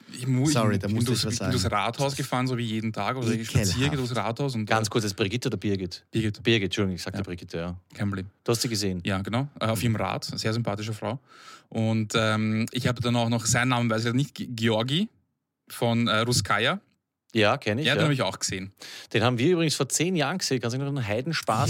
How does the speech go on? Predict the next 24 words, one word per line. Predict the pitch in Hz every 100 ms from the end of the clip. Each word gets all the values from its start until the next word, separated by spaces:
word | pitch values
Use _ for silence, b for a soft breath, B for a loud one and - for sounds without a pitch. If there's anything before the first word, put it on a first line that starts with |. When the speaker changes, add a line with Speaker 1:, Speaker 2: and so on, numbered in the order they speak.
| 110
Speaker 1:
Ja, | 139 123
Speaker 3:
null | 147 170
sieben? | 147 139 151
Da | 143
hatte, | 117 135 131 123
Speaker 1:
Heiden-, |
Speaker 3:
hatte | 113 135 127
Österreich | 110 113 143 131
noch | 123
keine | 117 143 120
Speaker 1:
Heidenspaß-Festival. |
Speaker 3:
Ahnung | 131 143
von, | - 123 120
äh, |
Ruskaya, | 110 107 117 - 104
da | 127
waren | 117
sie | 120
auch |
noch | 120
nicht | 110 -
die | 110
Willkommen | 113 - 117 117
Österreich-Band. | 120 - 110 98 - 95 117 147